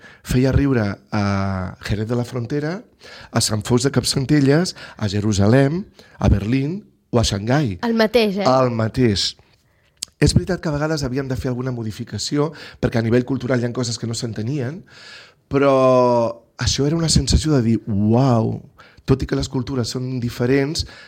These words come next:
Speaker 1: el sentit de l'humor ens unifica molt. I com a actor, això és enriquidor.
Speaker 2: Mhm.
Speaker 1: Enriquidor.
Speaker 2: A Me Mortal Pop, eh, tothom somriu als mateixos moments?
Speaker 1: Eh, sí,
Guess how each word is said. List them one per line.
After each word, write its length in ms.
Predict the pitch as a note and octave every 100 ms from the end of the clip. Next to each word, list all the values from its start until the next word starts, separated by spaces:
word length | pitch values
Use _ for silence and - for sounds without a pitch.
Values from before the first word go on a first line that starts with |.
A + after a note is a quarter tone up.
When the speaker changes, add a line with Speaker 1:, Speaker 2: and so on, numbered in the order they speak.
| - _ -
Speaker 1:
el 140 | A#2 G#2+
sentit 400 | A#2 G#2 C3+ B2+ A#2+
de 140 | D3 C#3+
l'humor 460 | A2+ A2 A#2 D3 -
ens 220 | A#2 A2 A2+
unifica 540 | A2 - C#3 C#3+ F3 -
molt. 560 | A#2+ A#2 C#3+ D#3+ G2+ F#2+ - - - -
I 140 | B2+
com 260 | - B2 A#2
a 60 | A#2
actor, 480 | - - C#3 G3+ A#3+ - _ _
això 240 | A2+ - A#2+
és 80 | A2+
enriquidor. 600 | C#3 B2 A2+ G#2 G#2 G2 - _
Speaker 2:
Mhm. 140 | C4 E3+
Speaker 1:
Enriquidor. 440 | B3 - D3+ G2+ - - -
Speaker 2:
A 140 | B3 C4
Me 100 | D4+
Mortal 400 | E4+ E4+ D#4 C4
Pop, 320 | - D4+ G4+ - _ _ _ -
eh, 540 | C4 B3 A#3+ A3+ A3+
tothom 300 | - A#3+ C#4+
somriu 400 | C#4 D#4 D4 C#4
als 120 | B3+ A#3
mateixos 420 | A#3+ B3 B3 A#3
moments? 720 | A#3 A3 C4 G4+ - - - - - -
Speaker 1:
Eh, 840 | D#3 D#3 D3+ D3 C#3+ C#3 C3 B2 A2
sí, 480 | - - B2+ -